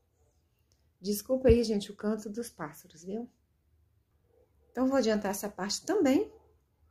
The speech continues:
depois eu vou mostrando pra vocês. Então, eu finalizei aqui mais essa parte. Faço duas correntes, venho aqui neste ponto alto.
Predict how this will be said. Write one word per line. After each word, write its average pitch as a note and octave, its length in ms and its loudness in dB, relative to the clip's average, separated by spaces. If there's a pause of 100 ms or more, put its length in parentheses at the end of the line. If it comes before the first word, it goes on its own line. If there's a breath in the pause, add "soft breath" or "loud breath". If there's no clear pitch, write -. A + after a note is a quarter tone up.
(420)
depois C4 540 0
eu C4 40 -2
vou C4 120 4
mostrando B3+ 440 2
pra A#3+ 140 -4
vocês. - 640 -8 (2250)
Então, A#3+ 300 -6
eu A#3+ 60 -6
finalizei G3 720 2
aqui D#3+ 440 -4 (460 soft breath)
mais B3 240 2
essa - 240 -2
parte. C#4+ 580 -4 (2250)
Faço F#3 320 -8
duas A3 380 -4
correntes, A#3+ 880 -2 (1300)
venho A#3 260 2
aqui A#3 200 -4
neste A#3 380 0
ponto D#4+ 300 -2
alto. F#3 400 -6